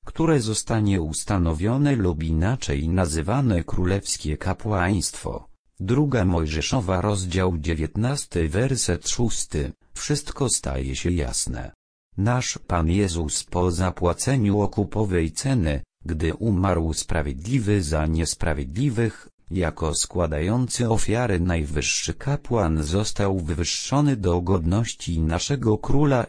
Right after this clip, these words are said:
i naszego kapłana na tronie. Podobnie obecnie powołuje podkapłanów chętnych do postępowania za jego przykładem samoofiary w obecnym życiu.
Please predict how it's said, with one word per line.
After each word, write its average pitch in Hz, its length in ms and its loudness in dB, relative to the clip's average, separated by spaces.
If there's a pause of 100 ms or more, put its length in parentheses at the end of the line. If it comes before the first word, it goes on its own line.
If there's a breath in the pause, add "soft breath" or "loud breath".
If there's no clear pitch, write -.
(100)
i 101 160 2
naszego 90 560 2
kapłana 85 720 2
na 80 160 2
tronie. 71 540 0 (440)
Podobnie 82 640 0
obecnie 85 680 -2
powołuje 87 640 2
podkapłanów 120 1000 0
chętnych 110 640 0
do 80 200 2
postępowania 104 1000 0
za 95 200 0
jego 76 380 -2
przykładem 92 840 0
samoofiary 90 960 0
w 87 60 -4
obecnym 87 680 0
życiu. - 540 -4